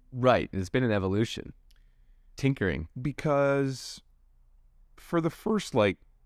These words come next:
Speaker 2: ten years, no, maybe not ten years,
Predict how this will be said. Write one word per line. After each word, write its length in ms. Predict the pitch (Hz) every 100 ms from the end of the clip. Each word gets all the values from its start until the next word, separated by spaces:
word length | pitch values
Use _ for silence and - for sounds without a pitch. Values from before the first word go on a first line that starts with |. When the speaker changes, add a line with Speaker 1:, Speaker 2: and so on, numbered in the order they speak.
| - _ _ - _ - -
Speaker 2:
ten 720 | - 104 101 101 98 98 98 - _ _ _ _ _ _ -
years, 1000 | 98 101 104 101 101 101 98 - - - - - - - - - - - _ _ _ _ _ -
no, 140 | 175
maybe 240 | 170 170 131
not 240 | 92 80
ten 220 | - 82
years, 340 | 73 52 -